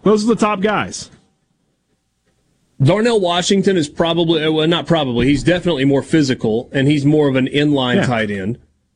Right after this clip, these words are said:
Speaker 2: but can also hurt you in the passing game. And Brock Bowers is serviceable when he needs to bro-, uh, block, but he is more of a modern hybrid tight end that can go all over the field and can hurt you in so many ways.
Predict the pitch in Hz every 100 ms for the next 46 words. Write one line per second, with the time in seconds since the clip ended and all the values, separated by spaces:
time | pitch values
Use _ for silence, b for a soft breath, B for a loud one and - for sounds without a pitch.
0 | _ _ _ - 131 151 147 151 147 139
1 | 143 143 143 123 151 147 143 131 113 107
2 | 120 127 143 175 160 170 156 147 127 139
3 | - 294 220 - 156 143 139 139 131 127
4 | - 120 123 120 120 156 151 139 143 113
5 | - - b b b _ - 139 151 180
6 | 151 123 147 147 139 120 131 123 120 107
7 | 104 _ _ _ 143 139 143 135 117 135
8 | 131 123 110 113 123 113 117 110 110 -
9 | 127 117 117 113 117 113 107 104 127 113
10 | 104 104 104 117 - 107 - 117 98 92
11 | 90 - -